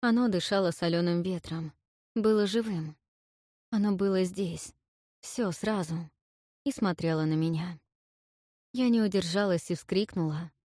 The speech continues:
когда первая волна скользнула по пальцам ног. Она тут же отступила, как осторожный хищник, но я уже смеялась. Слёзы жгли глаза, и я часто моргала, не вытирая их.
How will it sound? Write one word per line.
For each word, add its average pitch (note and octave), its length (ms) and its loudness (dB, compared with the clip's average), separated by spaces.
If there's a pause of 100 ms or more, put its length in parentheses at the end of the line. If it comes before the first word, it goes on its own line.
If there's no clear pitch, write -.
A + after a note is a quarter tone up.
(280)
когда A3 260 0
первая G#3 420 4
волна F#3 380 2
скользнула F3+ 600 0
по D#3+ 140 -2
пальцам G3+ 440 -2
ног. G3 340 -4 (880)
Она B3 180 -2
тут A#3+ 220 -2
же G#3 120 0
отступила, G3+ 680 -2
как - 200 -8
осторожный G3 580 -2
хищник, F#3+ 640 -6 (540)
но C4+ 80 0
я C4 200 0
уже D#3+ 200 -2
смеялась. E3 760 -4 (800)
Слёзы G3 500 0
жгли E3+ 340 0
глаза, E3+ 580 -2 (640)
и C4+ 60 0
я B3 200 0
часто F#3+ 380 -4
моргала, E3 640 -2 (580)
не A#3+ 100 0
вытирая F#3+ 560 -4
их. D3 420 -12